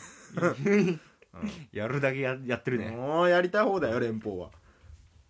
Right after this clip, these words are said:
Speaker 1: で、その、連邦から押し付けられた新しい、
Speaker 2: うん。
Speaker 1: なんかその、ナビゲートしてくれるアダムっていうやつがいるんだけど、
Speaker 2: うん。
Speaker 1: うん。そのアダムも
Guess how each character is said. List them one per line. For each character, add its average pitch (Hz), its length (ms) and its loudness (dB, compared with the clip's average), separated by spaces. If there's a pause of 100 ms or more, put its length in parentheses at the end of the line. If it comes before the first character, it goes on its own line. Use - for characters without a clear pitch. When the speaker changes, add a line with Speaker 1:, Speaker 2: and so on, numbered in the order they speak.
(440)
Speaker 1:
で、 165 500 -2 (300)
そ - 160 -12
の、 107 440 -4
連 156 220 0
邦 190 300 0
か 185 100 2
ら 185 180 4
押 117 120 2
し - 160 -8
付 - 220 -4
け - 20 2
ら 156 120 4
れ 139 100 0
た 92 260 -4
新 123 280 0
し 143 200 -2
い、 135 40 0
Speaker 2:
う - 20 -2
ん。 - 40 -4
Speaker 1:
な 98 60 -6
ん 101 80 -8
か 92 100 -10
そ 98 140 -10
の、 92 160 -10
ナ 107 160 0
ビ 147 140 0
ゲ 190 160 2
ー 185 40 -6
ト 143 120 -4
し - 120 -8
て 110 100 -6
く - 120 -12
れ 95 100 -6
る 92 280 -8
ア 143 120 2
ダ 160 120 4
ム 110 120 0
っ - 20 -8
て - 160 -14
い - 40 -8
う - 20 -10
や 87 80 -10
つ 87 100 -16
が 82 80 -14
い 85 40 -16
る 80 100 -20
ん 78 40 -20
だ 73 100 -18
け 71 80 -20
ど、 80 80 -16
Speaker 2:
う - 40 -14
ん。 - 40 -12
Speaker 1:
う - 20 -10
ん。 101 240 -14 (720)
そ 170 140 -8
の 170 180 -6
ア 185 140 4
ダ 202 140 4
ム 190 580 -2
も 180 480 0